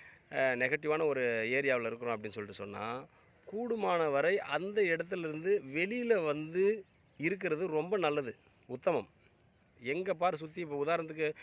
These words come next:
ஒரு சில இடத்துல வந்து நீங்க காலையில வீட்டை விட்டு வெளியில வந்தீங்கன்னா, இங்க சண்டை நடக்கும், அங்க சண்டை நடக்கும், அவங்க தப்பு தப்பா பேசுவாங்க, இவங்க தப்பு தப்பா பேசுவாங்க. அந்த நெகட்டிவான ஒரு, ஒரு, ஒரு, ஒரு விஷயம் வந்து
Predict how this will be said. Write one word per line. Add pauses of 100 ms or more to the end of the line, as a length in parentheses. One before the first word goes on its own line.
(200)
ஒரு
சில
இடத்துல
வந்து
நீங்க
காலையில
வீட்டை
விட்டு
வெளியில
வந்தீங்கன்னா, (360)
இங்க
சண்டை
நடக்கும்,
அங்க
சண்டை
நடக்கும்,
அவங்க
தப்பு
தப்பா
பேசுவாங்க,
இவங்க
தப்பு
தப்பா
பேசுவாங்க.
அந்த
நெகட்டிவான
ஒரு,
ஒரு,
ஒரு,
ஒரு
விஷயம்
வந்து